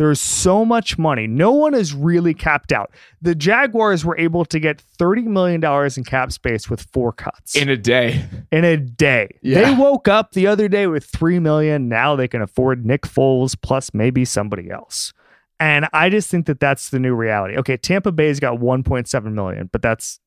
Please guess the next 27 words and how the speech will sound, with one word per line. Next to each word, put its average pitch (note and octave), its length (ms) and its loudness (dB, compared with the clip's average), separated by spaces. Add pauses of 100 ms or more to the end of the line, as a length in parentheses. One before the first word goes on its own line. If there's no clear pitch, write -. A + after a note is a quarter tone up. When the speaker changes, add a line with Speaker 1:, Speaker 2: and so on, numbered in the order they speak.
Speaker 1:
that's, - 420 -4
they're A#2 100 -4
Tampa A2+ 320 -6
Bay. G2 240 -6 (320)
There's C#3+ 140 -4
a D3 40 0
couple F#3 300 0
other E3 200 2
teams. C#3 400 -4
You B2+ 60 -2
know, A#2 60 -4
the A2 80 -4
Chiefs - 340 -2
don't C3+ 180 0
have B2+ 200 -2
a - 20 -2
lot A#2 160 0
of A2+ 60 -4
money. A2 260 -4
They G#2+ 160 0
will, G#2+ 300 2
obviously, G#2 580 -4
as, G#2 220 -8
as G#2+ 180 -8
it A2 80 -16
gets - 160 -8
closer. G#2 460 -4